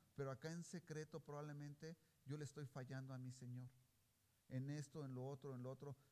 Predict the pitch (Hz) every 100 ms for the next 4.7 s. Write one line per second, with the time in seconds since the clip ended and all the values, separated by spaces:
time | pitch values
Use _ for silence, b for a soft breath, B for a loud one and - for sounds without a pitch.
0 | B 139 147 156 170 175 160 160 156 151
1 | 151 151 156 - 156 156 143 - - -
2 | - - - 135 165 165 147 131 151 180
3 | 175 170 - 127 156 156 143 139 123 117
4 | 139 147 135 - 143 -